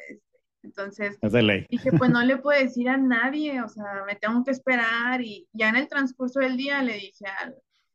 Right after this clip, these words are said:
Speaker 1: al coach de, "Oye, ¿y vas a subir una foto o cuándo?". Porque le dije, "Es que ya quiero <laughs> decir, digo, ya no puedo". Pero obviamente sí me sentía como que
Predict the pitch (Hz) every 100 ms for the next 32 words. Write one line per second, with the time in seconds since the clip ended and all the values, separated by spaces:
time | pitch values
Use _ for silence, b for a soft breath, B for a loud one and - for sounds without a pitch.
0 | _ 208 208 208 208 202 202 202 196 190
1 | 240 240 214 - _ - 214 202 240 247
2 | 254 240 247 240 226 240 - 240 233 226
3 | - 214 208 - 202 220 233 233 220 214
4 | _ 220 214 226 220 226 220 262 226 220
5 | 226 240 _ - 233 254 269 240 247 277
6 | 254 294 285 262 240 220 220 233 254 -
7 | 233 294 277 _ _ _ - 240 254 277
8 | 277 277 269 262 254 254 262 240 214 214
9 | 240 233 226 208 196 -